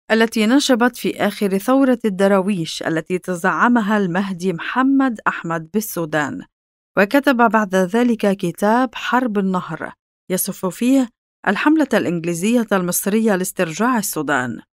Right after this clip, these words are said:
شهد حرب لبوير، وهم جماعة من المستوطنين الهولنديين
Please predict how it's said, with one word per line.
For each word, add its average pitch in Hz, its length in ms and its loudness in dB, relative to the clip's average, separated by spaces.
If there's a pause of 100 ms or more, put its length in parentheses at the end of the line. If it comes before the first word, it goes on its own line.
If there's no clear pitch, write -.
(500)
شهد 247 320 4
حرب 247 440 2
لبوير، 202 640 2 (640)
وهم 220 280 4
جماعة 233 520 4
من 214 180 4
المستوطنين 190 840 0
الهولنديين 190 1080 0